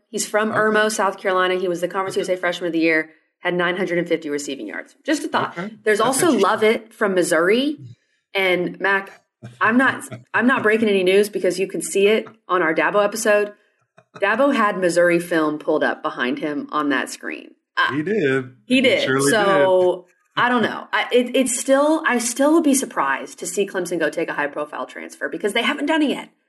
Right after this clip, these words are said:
Speaker 1: So
Speaker 2: Right.
Speaker 1: will they do it? I don't know.
Speaker 2: Right. And, and kinda what you said, the, uh, it seemed inevitable, right, going into the A C C championship game. Then you come out of it and you're like,
Speaker 1: You
Speaker 2: "Well,
Speaker 1: feel better because you had a
Speaker 2: you
Speaker 1: better
Speaker 2: know,
Speaker 1: quarterback."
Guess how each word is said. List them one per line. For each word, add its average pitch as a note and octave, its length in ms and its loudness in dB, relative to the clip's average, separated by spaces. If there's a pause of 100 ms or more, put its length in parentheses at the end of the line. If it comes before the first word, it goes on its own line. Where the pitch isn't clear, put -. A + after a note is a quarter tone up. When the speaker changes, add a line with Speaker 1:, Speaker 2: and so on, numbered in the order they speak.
(180)
Speaker 1:
So A3 120 2
Speaker 2:
Right. G3+ 80 4
Speaker 1:
will B3 100 4
they C4 100 4
do D4+ 160 4
it? D3+ 100 0
I C#3+ 60 -8
don't F#3+ 100 -2
know. A#3+ 200 -2 (120)
Speaker 2:
Right. G#2+ 280 -2 (260)
And, D3+ 220 0
and E3 260 -2
kinda D#3+ 220 -2
what C#3+ 180 2
you A#2+ 60 -2
said, B2+ 400 0
the, C3+ 240 2
uh, B2 340 0 (640)
it E3 100 0
seemed G3+ 360 2
inevitable, C3+ 640 0
right, B2 280 0
going C#3 240 2
into D#3 320 0
the A#2+ 160 0
A A#2 100 2
C A2+ 140 -10
C A#2+ 180 -10
championship A2+ 480 -6
game. A#2+ 180 -2
Then E3 160 0
you D3 120 0
come C#3+ 180 -4
out D#3+ 160 0
of C#3+ 80 -4
it C3+ 40 -8
and C3+ 80 -6
you're D3 100 0
like, C3+ 140 0
Speaker 1:
You C3+ 40 -4
Speaker 2:
"Well, G3+ 80 -2
Speaker 1:
feel B3+ 140 2
better D#4 420 0
because D#4 220 4
you F#4+ 60 4
had F#4+ 60 2
a G4+ 60 2
Speaker 2:
you - 40 2
Speaker 1:
better F4 120 0
Speaker 2:
know, A#4 60 2
Speaker 1:
quarterback." F#4 420 0